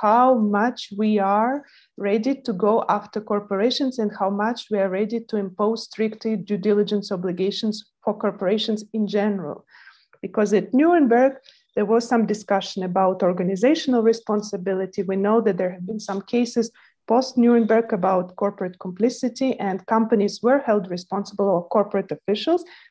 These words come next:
but then it stopped. So there was no more consensus to go in this direction. What I personally feel right now is that we have a renewed interest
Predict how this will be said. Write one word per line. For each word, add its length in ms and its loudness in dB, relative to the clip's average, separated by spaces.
but 120 4
then 160 4
it 140 0
stopped. 460 -4
So 160 -2
there 120 2
was 160 2
no 180 4
more 160 4
consensus 720 -4
to 120 -6
go 240 4
in 140 2
this 180 -4
direction. 680 -4
What 300 -2
I 180 2
personally 680 -2
feel 220 -4
right 260 -4
now 260 -2
is 160 -4
that 260 -4
we 100 -2
have 220 -4
a 60 0
renewed 600 -2
interest 640 -6